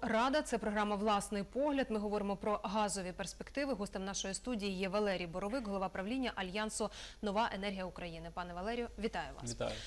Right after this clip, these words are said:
Speaker 1: Ну і напередодні українці, власне, осінньо-зимового періоду. Давайте говорити про перспективи, які очікують українців.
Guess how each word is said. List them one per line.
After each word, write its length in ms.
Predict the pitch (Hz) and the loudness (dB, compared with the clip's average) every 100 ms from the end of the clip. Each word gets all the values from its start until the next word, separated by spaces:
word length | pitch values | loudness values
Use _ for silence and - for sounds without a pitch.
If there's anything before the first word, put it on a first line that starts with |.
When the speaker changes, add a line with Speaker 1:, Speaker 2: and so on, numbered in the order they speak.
| - - | -8 -2
Speaker 1:
Ну 140 | 277 | 0
і 260 | 277 269 262 | 4 4 4
напередодні 640 | 262 262 269 277 254 247 | 4 2 2 4 4 4
українці, 480 | 240 240 240 247 240 | 4 4 4 2 2
власне, 560 | 220 226 220 214 208 196 | 2 2 2 -2 0 -2
осінньо-зимового 840 | 214 - 220 208 208 269 330 220 190 | -2 0 0 2 4 4 4 2 0
періоду. 480 | - 180 175 170 170 | -4 -4 -4 -6 -4
Давайте 220 | 190 208 | -4 -2
говорити 340 | 196 196 196 202 | -2 -2 -4 -4
про 200 | - 202 | 0 -2
перспективи, 880 | 196 - - - - 262 226 180 175 170 | -2 -6 -8 -8 -2 0 0 -2 -2 -4
які 200 | 185 - | -6 -6
очікують 440 | 202 - - 175 - | -6 -6 -10 -12 -10
українців. 560 | - 170 165 156 - | -10 -8 -8 -12 -12